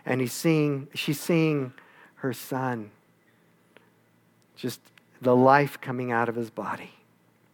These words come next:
And Jesus says to her, "John, this is your mother. Mother, this is your son."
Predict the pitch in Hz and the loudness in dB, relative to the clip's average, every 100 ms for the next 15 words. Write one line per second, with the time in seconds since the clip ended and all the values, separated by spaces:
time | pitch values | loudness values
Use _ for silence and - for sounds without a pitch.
0 | _ _ _ _ - _ _ _ _ _ | _ _ _ _ -20 _ _ _ _ _
1 | _ _ _ _ _ _ _ _ _ _ | _ _ _ _ _ _ _ _ _ _
2 | 127 123 147 127 131 - 135 123 - 120 | -6 0 0 0 -4 -2 2 2 0 -8
3 | 107 117 110 104 _ _ _ - - 127 | -6 -4 -6 -8 _ _ _ -20 -10 -2
4 | 127 120 113 120 - 117 107 - 135 120 | 0 0 -2 -6 -6 -10 -10 -12 -6 -6
5 | 113 117 113 107 - _ _ _ _ _ | -2 -2 0 -4 -8 _ _ _ _ _
6 | _ _ _ 117 113 104 98 107 - - | _ _ _ -4 -2 -4 -6 -10 -10 -14
7 | - 101 - 113 104 82 | -12 -14 -10 -10 -10 -12